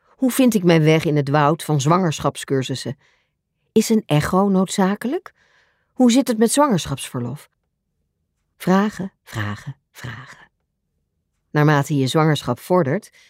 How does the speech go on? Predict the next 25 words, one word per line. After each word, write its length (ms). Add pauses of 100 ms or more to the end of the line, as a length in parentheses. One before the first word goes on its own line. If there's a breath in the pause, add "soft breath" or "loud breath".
zullen 260
er 80
steeds 320
weer 140
nieuwe 280
vragen 420
in 80
je 100
opkomen. 560 (640)
Waar 260
ga 200
ik 140
bevallen? 460 (480)
Hoe 220
gaat 180
mijn 160
leven 320
er 60
straks 320
uitzien? 540 (1000)
Moeten 240
we 60
groter 380
gaan 200
wonen 400